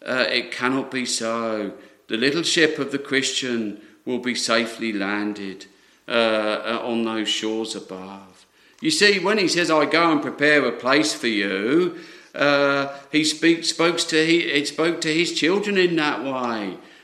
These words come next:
uh, that that place was ready. But,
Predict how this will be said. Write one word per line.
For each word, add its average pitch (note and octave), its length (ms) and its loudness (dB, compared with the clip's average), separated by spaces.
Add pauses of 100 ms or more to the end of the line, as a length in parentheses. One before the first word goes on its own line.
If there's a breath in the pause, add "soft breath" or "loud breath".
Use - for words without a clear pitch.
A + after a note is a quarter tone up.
(100)
uh, C#3+ 140 2
that D#3 240 4
that D3+ 260 2
place D#3 380 4
was A#2 180 -2
ready. D3 640 -2 (380 loud breath)
But, D#3+ 600 6